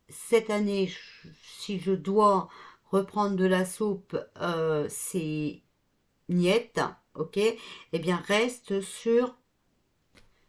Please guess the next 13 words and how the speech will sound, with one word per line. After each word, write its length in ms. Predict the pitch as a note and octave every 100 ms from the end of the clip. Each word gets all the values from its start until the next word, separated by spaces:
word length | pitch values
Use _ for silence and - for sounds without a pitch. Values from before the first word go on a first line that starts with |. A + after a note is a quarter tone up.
| _ _ _ -
ta 140 | F3+
détermination, 1120 | F#3 A#3 A#3+ A3+ A3+ A#3+ A3+ G#3+ - F#3+ E3+ - _
d'accord ? 580 | D#3+ F3 E3+ A3 B3+ C4 - -
Voilà, 440 | D#3 G#3 F#3+ D#3+ - - - -
il 120 | F3+
faut, 520 | - A#3 B3+ C#4 - F#3
euh, 220 | F#3+ F3
reprendre 800 | D#3 A3 A3 - B3 C4+ C4+ -
du 240 | - F3+
caractère, 960 | - C#4 B3+ B3 - G#3 F#3 D3+ - - _ _
d'accord ? 500 | F3 F3+ F3+ A3 B3 - - - - - - _
Tu 180 | - A3+
peux, 340 | - C#4+ D4+